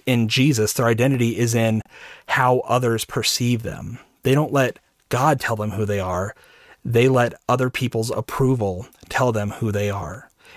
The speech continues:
If other people are giving them the likes, they are successful. If people are not responding, then they have done something wrong. They have failed in their life, and they need to rally and get back there and recreate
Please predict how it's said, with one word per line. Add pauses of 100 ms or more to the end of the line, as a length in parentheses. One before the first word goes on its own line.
If
other
people
are
giving
them
the
likes, (140)
they
are
successful. (680)
If
people
are
not
responding, (140)
then
they
have
done
something
wrong.
They
have
failed (400)
in
their
life,
and
they
need
to
rally (240)
and
get
back
there
and
recreate